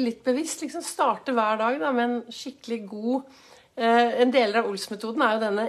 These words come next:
indre, den indre dialogen sin. Så hvis du starter hver morgen med en skikkelig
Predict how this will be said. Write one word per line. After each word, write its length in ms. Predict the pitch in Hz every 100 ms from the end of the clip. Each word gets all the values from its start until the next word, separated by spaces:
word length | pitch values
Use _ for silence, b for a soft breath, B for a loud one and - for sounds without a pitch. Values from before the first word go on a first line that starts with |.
| 240
indre, 340 | 214 180 180 185 190 - _
den 140 | 240 240 269
indre 300 | 208 180 180
dialogen 520 | 196 190 170 160 175
sin. 180 | 240 381 381 B B -
Så 120 | 262
hvis 140 | 240
du 80 | 311
starter 500 | - - 196 - 240
hver 180 | 208 214
morgen 260 | 226 190 220
med 80 | 247
en 80 |
skikkelig 460 | - 254 - 208